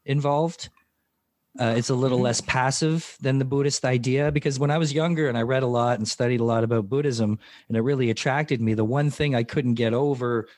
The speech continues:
Speaker 1: was the lack of action. As much as,
Speaker 2: Mm.
Speaker 1: um, 'cause to me, like, just standing still is not a certain solution. And, you know, I, I even saw that there was a few Stoic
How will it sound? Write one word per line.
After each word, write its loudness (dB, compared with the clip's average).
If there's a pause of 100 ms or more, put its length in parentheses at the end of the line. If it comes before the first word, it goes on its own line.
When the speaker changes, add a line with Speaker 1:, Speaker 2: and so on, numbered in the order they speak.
(280)
Speaker 1:
was 0
the 0
lack 0
of 0
action. -2 (1000)
As 0
much 0
as, 2
Speaker 2:
Mm. -4
Speaker 1:
um, 2
'cause -2
to -2
me, 2
like, 0
just -2
standing 0
still 2
is 0
not -2 (420)
a -2
certain 0
solution. -2 (220)
And, 0 (680)
you -2
know, 2
I, 0
I 0
even 0
saw 0
that 0
there 0
was 0
a -2
few 0
Stoic -2